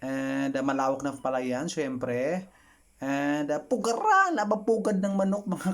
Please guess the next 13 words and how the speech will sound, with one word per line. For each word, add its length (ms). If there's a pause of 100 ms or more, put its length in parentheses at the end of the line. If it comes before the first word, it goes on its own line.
(100)
kapuknat, 520
meron 360
sila. 520 (400)
Araro, 800
meron 400
din. 400
Native 400
product, 480 (320)
niyog, 680
ayan, 280
meron 320
din 200
sila 460